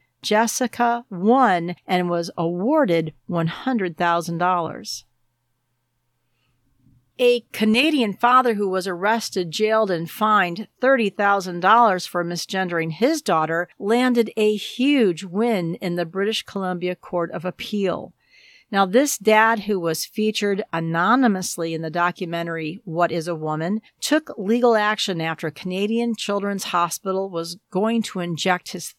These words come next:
thirteen-year-old daughter with testosterone. Although the dad did not give his consent,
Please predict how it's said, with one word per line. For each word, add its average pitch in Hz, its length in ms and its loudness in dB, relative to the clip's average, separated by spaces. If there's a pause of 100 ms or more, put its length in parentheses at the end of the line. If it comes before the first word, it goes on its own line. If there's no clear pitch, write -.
thirteen-year-old 208 1120 0
daughter 196 400 0
with 156 280 -8
testosterone. 165 1040 -4 (640)
Although 220 400 6
the 196 140 2
dad 190 420 2
did 160 180 -4
not 190 520 0 (120)
give 220 220 2
his 220 240 -2
consent, 190 800 -4